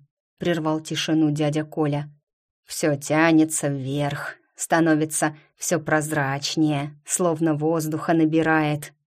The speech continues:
как будто ищет соединение с небесами, пытается преодолеть эту границу между небом и землёй».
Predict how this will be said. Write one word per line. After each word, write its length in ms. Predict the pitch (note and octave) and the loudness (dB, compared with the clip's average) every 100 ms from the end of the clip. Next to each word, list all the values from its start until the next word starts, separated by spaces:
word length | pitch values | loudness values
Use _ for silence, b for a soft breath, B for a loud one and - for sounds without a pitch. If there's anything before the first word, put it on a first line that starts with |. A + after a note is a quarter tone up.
| _ _ | _ _
как 220 | D#3 E3+ | 2 2
будто 360 | D#3+ F3+ F#3 F3+ | 2 -2 -2 0
ищет 520 | F3 F#3+ F3 - E3 | 0 0 0 -2 -2
соединение 920 | - E3+ E3+ D#3 E3+ E3 F3 E3 D#3+ D#3 | -2 0 0 2 2 4 4 6 6 4
с 140 | - | 4
небесами, 840 | E3 D#3 D#3 - D3+ D3+ C#3 B2+ - _ _ - | 2 4 2 0 0 0 0 -4 -10 _ _ 0
пытается 720 | B3 D#3 E3 A3 D3 - D3 | 0 2 0 0 -2 -4 -4
преодолеть 800 | C#3+ F3 D#3+ D3+ D#3 D3+ F#3+ D3+ | 0 2 4 4 2 2 0 0
эту 220 | D3+ D3 D#3 | -2 -4 -2
границу 760 | E3 D3+ D#3 F3 D#3 - C3 b b b | 0 2 2 2 0 -4 -8 b b b
между 400 | F#3+ D#3 D3 D3+ | 2 2 2 0
небом 500 | C#3 D3+ E3+ C#3 C3 | 2 2 0 -2 -4
и 60 | C3 | -4
землёй». 640 | C#3 C3 C3 C#3 D3 - | -4 -4 -2 -2 -2 -4